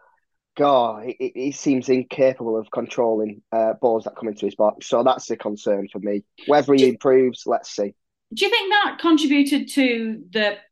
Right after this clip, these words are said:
Speaker 2: penalty, which we'll come on to? Let's, let's look at this now at the same time. Do you think, 'cause I do think he puts his defence in quite a lot of pressure when he comes out and flaps for it a little bit and misses it. I know he very much redeems himself by saving the penalty, but I,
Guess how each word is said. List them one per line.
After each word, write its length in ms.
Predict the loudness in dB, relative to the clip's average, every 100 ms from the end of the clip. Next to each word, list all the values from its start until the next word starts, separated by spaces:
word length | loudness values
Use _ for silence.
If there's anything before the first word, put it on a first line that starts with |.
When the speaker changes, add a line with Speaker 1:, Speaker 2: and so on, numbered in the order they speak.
| _ -8
Speaker 2:
penalty, 440 | -4 -4 -6 -8
which 100 | -10
we'll 100 | -10
come 140 | -6
on 160 | -4 -4
to? 160 | -4 -6
Let's, 200 | -6 -10
let's 180 | -12
look 200 | -12 -12
at 80 | -10
this 200 | -8 -6
now 140 | -6 -8
at 40 |
the 80 | -8
same 260 | -8 -6
time. 300 | -4 -4 -2
Do 100 | -4
you 60 | -2
think, 300 | 4 4 4 -4 -20 -20 _ _
'cause 140 | -4 -2
I 40 |
do 220 | 0 0
think 200 | 0 0
he 160 | 0 -2
puts 200 | -8 -10
his 140 | -12
defence 400 | -10 -6 -6 -6
in 100 | -10
quite 260 | -8 -6 -4
a 40 |
lot 120 | -6
of 100 | -8
pressure 380 | -8 -8 -6 -8 -10 _
when 140 | -10 -8
he 80 | -8
comes 240 | -8 -6
out 140 | -4
and 100 | -4
flaps 320 | -6 -6 -6 -8
for 80 |
it 80 | -8
a 20 |
little 160 | -8 -8
bit 100 | -6
and 120 | -6
misses 300 | -6 -8 -10
it. 120 | -8
I 60 | -4
know 160 | 0 2
he 240 | 2 -4 -12 _ _
very 240 | -4 -4
much 160 | -6 -12
redeems 320 | -14 -12 -12
himself 340 | -12 -10 -10 -8
by 140 | -8
saving 340 | -6 -8 -8
the 60 | -10
penalty, 500 | -10 -10 -10 -10 -14
but 60 | -8
I, 220 | -4 -4